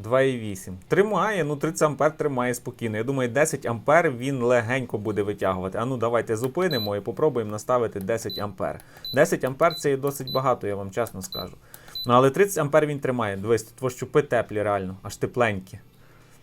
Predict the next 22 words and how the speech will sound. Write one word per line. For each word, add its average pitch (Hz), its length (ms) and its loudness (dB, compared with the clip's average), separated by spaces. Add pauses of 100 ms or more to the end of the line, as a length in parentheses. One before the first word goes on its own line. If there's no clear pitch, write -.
Пробуємо 113 420 2
десять 113 340 -2
ампер, 101 320 -2
чи - 140 -8
він 110 140 -4
свою 113 280 -6
номіналку 110 600 -2
видасть, 117 360 -4
чи 104 100 -8
не 104 120 -6
видасть. 101 360 -6
Пробуємо 95 400 -2
десять 113 340 -4
ампер. 101 340 -4
Три 190 240 0
і 185 40 -2
шість 185 300 -6
вольта, 151 300 -2
в 104 60 -8
принципі, 127 440 -6
видає. 117 380 0
Пробуємо. 101 480 -2